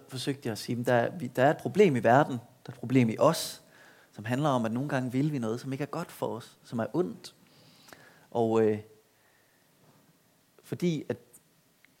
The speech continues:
Gud, han har løst det problem, så er der tilgivelse, og så er der også mulighed for forsoning imellem andre.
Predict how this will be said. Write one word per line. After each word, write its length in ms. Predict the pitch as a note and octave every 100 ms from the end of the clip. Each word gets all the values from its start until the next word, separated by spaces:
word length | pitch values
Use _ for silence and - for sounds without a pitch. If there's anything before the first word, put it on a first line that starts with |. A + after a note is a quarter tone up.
| _
Gud, 160 | C#3
han 100 | C#3+
har 60 | C3
løst 300 | D#3 D#3+ -
det 100 | C#3
problem, 420 | B2+ A#2 D#3 A2+
så 100 | C#3
er 80 | C3
der 80 | C#3
tilgivelse, 760 | - F3 F3+ D#3+ A#2 G#2 -
og 60 | -
så 100 | D3
er 100 | C#3+
der 80 |
også 160 | D3+ C#3
mulighed 320 | C#3+ D3+ D#3 B2+
for 120 | B2+
forsoning 540 | B2 - F3 B2+ A2
imellem 240 | A2+ B2+ A2+
andre. 380 | B2+ F3 -